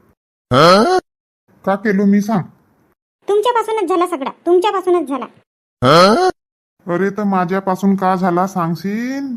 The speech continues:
Speaker 1: भेजा खाऊन राहिली बापा माझ्या तर.
Speaker 2: हं, काल म्हणले तुम्हाला, "चला हो, दोन वाजे तयारी करा." ऐकलं नाही, जाऊन म्हणतात पाच वाजे, हं?
Speaker 1: असा ते गोष्ट आहे का?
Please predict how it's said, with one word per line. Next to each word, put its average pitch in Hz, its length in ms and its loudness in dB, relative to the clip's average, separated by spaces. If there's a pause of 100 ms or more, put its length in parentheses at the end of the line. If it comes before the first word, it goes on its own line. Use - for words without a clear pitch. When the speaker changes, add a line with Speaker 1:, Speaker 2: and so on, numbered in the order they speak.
(100)
Speaker 1:
भेजा 147 400 -6
खाऊन 156 300 -6
राहिली 143 220 -6
बापा 233 260 -10
माझ्या 233 280 -10
तर. 240 120 -16 (560)
Speaker 2:
हं, 403 160 -6
काल 311 160 0
म्हणले 320 280 -2
तुम्हाला, 294 360 -2 (180)
"चला 339 220 -4
हो, 370 140 -2
दोन 302 220 -4
वाजे 311 260 -4
तयारी 320 280 -2
करा." 339 220 -4 (380)
ऐकलं 381 360 -4
नाही, 508 500 -10
जाऊन 427 220 0
म्हणतात 403 320 -4 (240)
पाच 359 180 -4
वाजे, 349 240 -4 (340)
हं? 539 120 -4 (2250)
Speaker 1:
असा 190 1000 -2 (160)
ते 220 180 -2
गोष्ट 208 380 -4
आहे 185 220 -2
का? 294 240 -6